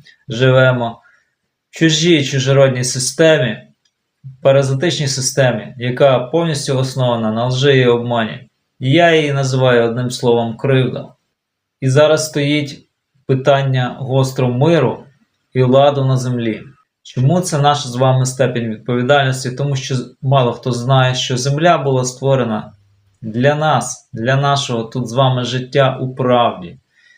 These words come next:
І наша задача з кривди — перейти в систему правди, де все по правді, справедливо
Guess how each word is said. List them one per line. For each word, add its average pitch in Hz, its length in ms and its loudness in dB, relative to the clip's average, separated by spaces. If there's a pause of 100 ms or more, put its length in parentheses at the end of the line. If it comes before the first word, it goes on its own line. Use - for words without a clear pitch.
(140)
І 139 80 0
наша 156 320 2
задача 143 560 2
з - 120 -6
кривди — 160 800 -2
перейти 131 420 2
в 139 60 0
систему 147 600 -2
правди, 139 640 2
де 143 200 0
все 143 260 0
по 131 240 -2
правді, 156 720 0 (460)
справедливо 147 1300 2